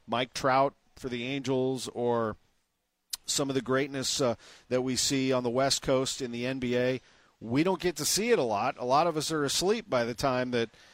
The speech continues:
San Diego State tips. But they have great atmospheres out there, and they play, and they play hard.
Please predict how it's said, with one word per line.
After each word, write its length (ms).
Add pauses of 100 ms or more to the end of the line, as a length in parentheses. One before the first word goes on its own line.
(180)
San 260
Diego 340
State 400
tips. 460 (420)
But 200
they 160
have 220
great 260
atmospheres 640
out 240
there, 280
and 340
they 240
play, 520
and 140
they 140
play 260
hard. 560